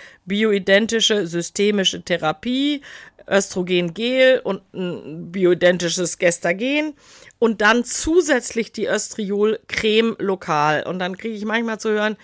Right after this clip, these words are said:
ja, aber das ist ja eine völlige Überladung meines Organismus mit Hormonen. Nee, wenn Sie an der einen Stelle einfach sehr niedrig dosieren, dann reicht's einfach lokal, an anderer Stelle nicht. Und da kann man wirklich hemmungslos beides machen.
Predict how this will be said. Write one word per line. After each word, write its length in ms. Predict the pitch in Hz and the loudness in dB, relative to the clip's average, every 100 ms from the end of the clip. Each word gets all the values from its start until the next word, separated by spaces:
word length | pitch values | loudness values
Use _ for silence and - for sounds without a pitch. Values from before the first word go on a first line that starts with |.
| - - _ | -20 -20 _
ja, 180 | 165 175 | 0 4
aber 100 | 180 | 4
das 160 | 175 185 | 2 -2
ist 160 | 180 | -2
ja 80 | 175 | 0
eine 200 | 175 170 | 0 0
völlige 460 | 170 - 240 240 220 | -4 -4 0 0 -2
Überladung 920 | 214 196 180 175 185 226 220 190 175 | -2 2 2 6 6 6 4 2 2
meines 380 | 170 160 165 - | 2 2 0 0
Organismus 640 | 170 175 190 240 - 196 | 0 2 0 -2 -4 -6
mit 160 | 190 185 | -6 -6
Hormonen. 400 | 175 170 185 170 | -4 -4 -4 -4
Nee, 300 | 160 180 185 - - - | -2 -2 -4 -10 -20 -12
wenn 260 | - 196 247 | 0 0 2
Sie 300 | 214 220 220 _ _ - | -2 -4 -6 _ _ -2
an 140 | 202 | 2
der 140 | 190 | 4
einen 220 | 143 196 233 | 6 4 2
Stelle 400 | - 202 190 - | -2 0 0 0
einfach 320 | 190 196 190 | 0 0 -4
sehr 440 | - 180 180 220 240 | -2 -4 0 2 2
niedrig 560 | 226 240 262 226 185 | 2 0 0 -2 -4
dosieren, 540 | - 175 160 165 160 196 | -2 -4 -4 -2 -2 0
dann 180 | 180 185 | -2 -2
reicht's 460 | 190 220 302 - | 0 0 0 -8
einfach 440 | - 156 147 135 - | -6 -6 -4 -6 -6
lokal, 560 | 151 - 131 135 139 - | -10 -6 -2 0 0 -2
an 140 | 156 | -8
anderer 340 | - 170 160 156 | -4 -6 -4 -6
Stelle 320 | - 156 147 | -4 -4 -4
nicht. 280 | 160 202 - - - - | -6 -10 -18 -18 -18 -6
Und 140 | 185 | 0
da 100 | 185 | 0
kann 220 | 180 208 233 | 2 2 4
man 220 | 240 208 | 4 4
wirklich 360 | 220 226 220 | 2 0 -2
hemmungslos 480 | 220 214 208 185 180 | 0 0 -2 -4 -8
beides 420 | - 151 139 139 | -6 -4 -4 -6
machen. 300 | 127 127 135 | -8 -12 -14